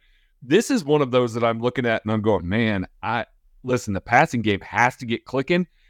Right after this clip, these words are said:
And if you wanna get vertical on a team and prove that you can do it so that other defensive coordinators in the playoffs are gonna have to adjust their strategy against them,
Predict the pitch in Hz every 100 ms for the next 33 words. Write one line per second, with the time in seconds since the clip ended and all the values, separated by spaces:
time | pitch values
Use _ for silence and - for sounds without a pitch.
0 | - 120 113 127 156 110 120 147 127 120
1 | 139 90 113 160 160 - 90 90 _ _
2 | - 113 151 156 - 185 156 110 - 104
3 | - 131 175 143 131 139 143 117 139 170
4 | 120 - 120 104 117 117 120 139 117 123
5 | 139 127 110 147 147 127 117 110 110 101
6 | 139 147 113 110 95 90 104 92 110 -
7 | 104 85 - 107 120 - 101 - 113 127
8 | 123 139 131 143 - 156 156